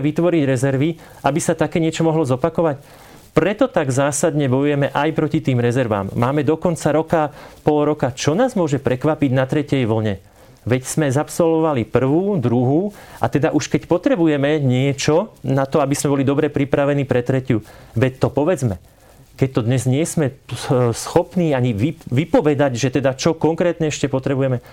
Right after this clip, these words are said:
tak tie rezervy nevytvárajme. Slovenské dejiny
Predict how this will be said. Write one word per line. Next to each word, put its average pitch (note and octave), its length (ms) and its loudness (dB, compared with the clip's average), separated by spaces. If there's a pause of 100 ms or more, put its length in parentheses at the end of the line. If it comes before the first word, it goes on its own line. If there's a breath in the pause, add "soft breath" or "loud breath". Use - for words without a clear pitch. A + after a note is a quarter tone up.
(200 loud breath)
tak - 160 -2
tie D#3 80 0
rezervy C3+ 320 0
nevytvárajme. G#2+ 720 -2 (400 loud breath)
Slovenské D#3+ 880 0
dejiny C#3 720 0